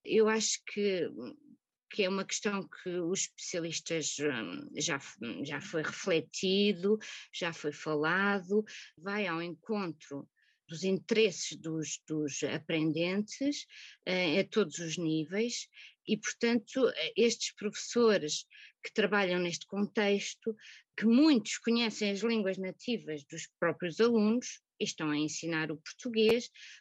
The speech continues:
possam ensinar as duas, eh, línguas, associar, interligar, e para que depois a transição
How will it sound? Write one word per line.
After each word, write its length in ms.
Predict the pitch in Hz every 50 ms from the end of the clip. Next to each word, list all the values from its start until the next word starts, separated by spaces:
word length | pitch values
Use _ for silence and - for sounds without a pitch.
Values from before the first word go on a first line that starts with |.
| _ _
possam 480 | - 233 254 247 - 285 277 277 - - _ _ _
ensinar 840 | - 226 233 220 - - - 214 202 208 208 214 233 254 277 285 285 294 285 294 - - - - - _ -
as 160 | 208 202 196
duas, 560 | 175 247 247 240 240 233 240 254 247 - - 208
eh, 300 | - 90 104 165 185 185
línguas, 580 | 190 202 214 247 285 294 285 285 294 247 196
associar, 920 | 208 190 - - - 208 - - - - 190 185 202 214 247 269 285 294
interligar, 1160 | 285 254 247 - - 214 196 185 170 190 185 190 185 160 151 - 214 214 240 262 277 285 285 302 302 302 - - - - - - - _ -
e 360 | - 220 214 214 214 185 - -
para 260 | - 233 226 233 233 226
que 460 | - - - - 285 269 233 185 - - - - - - _ _
depois 840 | 180 - 240 214 - _ - 262 277 269 269 226 180 165 156 - - -
a 80 | - 208
transição 1120 | - 233 233 233 226 214 214 - 233 220 214 - - - 302 277 254 233 185 165 160